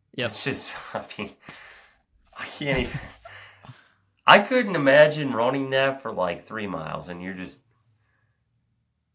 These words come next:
Speaker 2: I don't know. That's crazy. That's just another level. <laughs> But I know you've built up to it, so I get that. That's part of the game.
Speaker 1: Yeah, dude. I mean, it's just like, you know,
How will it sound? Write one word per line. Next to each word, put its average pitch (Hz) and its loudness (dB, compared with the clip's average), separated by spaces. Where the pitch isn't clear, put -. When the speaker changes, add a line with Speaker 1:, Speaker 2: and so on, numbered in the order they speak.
Speaker 2:
I 95 0
don't 78 -4
know. 78 -6
That's 80 -4
crazy. 82 -4
That's 82 -2
just 87 -10
another 85 -4
level. 80 -4
<laughs> - -6
But 95 0
I 101 2
know 120 -2
you've 107 -6
built 104 2
up 107 0
to 87 -8
it, 85 -6
so 101 0
I 101 6
get 110 -6
that. 90 -4
That's 92 -4
part 104 0
of 95 -6
the 95 -8
game. 95 -4
Speaker 1:
Yeah, 170 8
dude. 156 6
I 151 8
mean, 156 0
it's 156 -2
just - 0
like, 151 2
you 143 -4
know, 123 -4